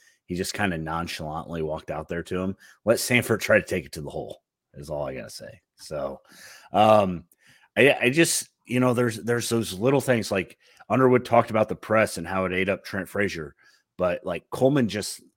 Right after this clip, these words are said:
just lazily let that ball fall out of his hands. Um, he made the pass, you know,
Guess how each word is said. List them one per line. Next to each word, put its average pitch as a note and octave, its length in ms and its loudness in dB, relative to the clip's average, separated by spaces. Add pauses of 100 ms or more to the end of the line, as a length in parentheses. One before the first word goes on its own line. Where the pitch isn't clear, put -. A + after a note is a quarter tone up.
(300)
just - 360 -8 (340)
lazily A2+ 480 2
let G2 220 -2
that F2 200 -2
ball F2+ 280 2 (300)
fall F2+ 200 2
out F2+ 160 2
of E2 60 -6
his D#2+ 140 -10
hands. E2+ 580 -10 (320)
Um, E2+ 340 -6
he D2 160 -12
made G#2+ 220 0
the G#2 80 -2
pass, G2+ 680 -4 (640)
you E2+ 120 -8
know, D#2 340 -8